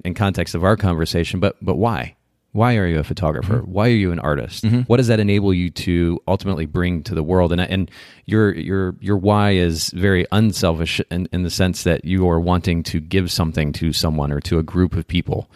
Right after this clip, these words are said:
Speaker 2: Yeah, but carries a certain amount of selfishness in it too,
Speaker 1: Sure.
Speaker 2: because I gain access to that experience as well.
Speaker 1: Yeah.
Speaker 2: You know, that, that gets filtered through me. So in a way, I'm kind of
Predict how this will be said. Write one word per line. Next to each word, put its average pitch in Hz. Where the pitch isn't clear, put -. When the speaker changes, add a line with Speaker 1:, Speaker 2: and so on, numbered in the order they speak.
Speaker 2:
Yeah, 202
but 135
carries 180
a 123
certain 127
amount 110
of 90
selfishness 95
in 95
it 78
too, 101
Speaker 1:
Sure. 101
Speaker 2:
because 110
I 110
gain 104
access 107
to 98
that 92
experience 82
as 73
well. 98
Speaker 1:
Yeah. 104
Speaker 2:
You 92
know, 90
that, 90
that 104
gets -
filtered 85
through 92
me. 92
So 95
in 98
a 98
way, 101
I'm 90
kind 101
of 87